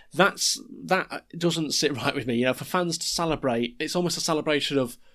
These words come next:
"Yes, my childhood hasn't been ruined. Yes, this person I idolise hasn't been found guilty." It's not a celebration of, "This person's innocent." It's, "They've been found innocent," but you don't actually know who they are as a person. You're celebrating this idea of the person.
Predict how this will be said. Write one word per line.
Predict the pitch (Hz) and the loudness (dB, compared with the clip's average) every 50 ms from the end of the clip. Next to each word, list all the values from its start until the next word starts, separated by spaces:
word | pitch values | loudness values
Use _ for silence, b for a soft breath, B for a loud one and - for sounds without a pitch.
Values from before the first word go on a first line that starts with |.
| - - - _ | -20 -20 -18 _
"Yes, | - 127 147 135 - - 156 | 0 2 2 4 4 2 2
my | 139 135 135 | 4 4 4
childhood | - - 143 131 123 120 131 123 | 4 4 4 4 4 4 2 0
hasn't | 120 - 139 131 | 0 0 0 0
been | 127 120 117 113 | 2 0 2 2
ruined. | 120 117 113 110 110 107 - B B B B | 2 4 4 2 0 -4 -8 B B B B
Yes, | - 131 123 151 143 - - - | -8 0 2 2 2 2 0 -4
this | 139 120 - | -4 0 2
person | 151 139 135 120 131 | 2 2 4 2 0
I | 127 127 131 | 2 4 2
idolise | 131 123 131 123 120 120 120 120 - B B B B | 4 6 6 6 6 6 4 0 -4 B B B B
hasn't | - 147 135 127 123 | -2 0 2 2 2
been | 123 | 2
found | 120 - 123 123 120 | 2 0 -2 0 0
guilty." | 135 131 120 120 127 | 0 0 0 0 -2
It's | 135 - | -2 -2
not | 214 190 180 | -2 -2 -2
a | |
celebration | - - 185 170 160 165 156 147 - 147 139 | 0 0 0 2 4 2 2 2 2 0 0
of, | 131 - b b b b _ - | -2 -2 b b b b _ -6
"This | 143 135 - | -4 -4 2
person's | - 147 135 135 131 120 165 | 2 2 2 4 0 0 2
innocent." | 180 185 156 - - 101 120 135 151 - - | 2 2 2 -2 -2 -4 -4 -6 -6 -4 -4
It's, | 135 139 - - - b b b b | -4 -2 -2 -4 -4 b b b b
"They've | 190 180 170 | -4 -4 -2
been | 170 151 131 127 | 0 -2 -2 -2
found | - - 175 202 220 202 147 120 | -4 -6 -4 -4 -2 -2 -2 -2
innocent," | 110 113 113 - - 107 123 165 165 - - B B B B B B B B _ | -4 -2 -2 -2 0 0 0 -2 -4 -6 -8 B B B B B B B B _
but | - 165 160 139 - - - - | 2 2 2 2 0 -6 -16 -20
you | - - 185 180 | -16 -12 -6 -4
don't | 208 202 185 | -2 -2 -2
actually | 165 - - 165 165 | -4 -4 -6 0 0
know | 165 139 | 0 2
who | 127 143 | 2 2
they | 131 139 | 2 2
are | 139 135 135 131 | 2 2 0 0
as | 120 | -2
a | 131 | -4
person. | 120 - - 185 185 175 165 - 139 120 | -8 -6 -4 -2 -2 -2 -2 -2 -4 -2
You're | 117 120 | -2 -2
celebrating | 120 - - 160 151 147 143 147 139 135 127 - 135 127 | -2 -2 -2 -2 -2 -2 -2 -2 -2 -2 -2 -4 -6 -6
this | 120 - | -4 -4
idea | 127 120 120 120 165 160 165 165 | -4 -4 -4 -2 0 0 2 2
of | 147 123 - | 0 0 -2
the | - 113 | -8 -8
person. | 117 117 113 113 - - 120 113 117 | -6 -6 -6 -4 -4 -6 -6 -6 -8